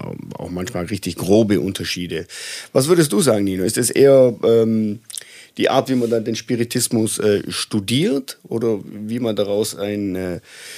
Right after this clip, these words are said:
wie man, äh, das ritualisiert oder hat das irgendwas mit der Geschichte, der Geschichte der jeweiligen Nationalitäten zu tun? Äh, sag du mir mal, wa-, was sind die Unterschiede in der,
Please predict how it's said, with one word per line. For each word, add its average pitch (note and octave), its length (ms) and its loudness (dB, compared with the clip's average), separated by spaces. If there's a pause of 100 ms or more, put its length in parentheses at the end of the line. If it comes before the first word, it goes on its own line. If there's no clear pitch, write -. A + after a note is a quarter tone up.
(200)
wie G#2 120 0
man, F#2+ 260 4
äh, G1+ 220 0 (460)
das G2+ 260 0 (260)
ritualisiert A2+ 1160 2
oder A#2 400 4 (400)
hat A2+ 160 0
das A2+ 120 4
irgendwas A#2+ 280 4
mit A#2+ 120 2
der A#2 60 2
Geschichte, A2 680 2
der G#2+ 220 6
Geschichte C3 460 2
der A2 80 4
jeweiligen A2+ 640 4
Nationalitäten G#2+ 960 2
zu F3+ 140 -2
tun? F#3 400 2 (600)
Äh, B2+ 180 4 (200)
sag - 300 0
du A3 80 2
mir F3 140 6
mal, G#2 180 2
wa-, A2+ 260 2 (120)
was C#3+ 200 0
sind F#3 140 4
die D3+ 80 4
Unterschiede C3 580 4
in G#2 120 0
der, G#2+ 120 -2